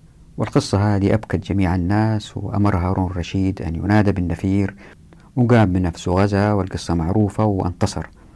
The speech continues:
هذه القصة تشير إلى أن العمل العسكري كان مزيج بين ما يجهزه الحاكم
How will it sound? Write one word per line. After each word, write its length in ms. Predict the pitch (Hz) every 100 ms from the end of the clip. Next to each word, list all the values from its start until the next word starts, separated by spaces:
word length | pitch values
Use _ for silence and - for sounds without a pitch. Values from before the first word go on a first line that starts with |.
| - - - -
هذه 260 | - 156
القصة 360 | 143 120 117 107
تشير 400 | 95 - 107 107
إلى 300 | 104 92 101
أن 140 | 98
العمل 300 | 92 90 143
العسكري 600 | 156 117 127 - 120 107
كان 320 | 101 101 92 90
مزيج 460 | 92 120 110 98
بين 260 | - 87 85
ما 120 | 82 85
يجهزه 540 | 87 92 - 87 -
الحاكم 480 | 76 - 120 131 165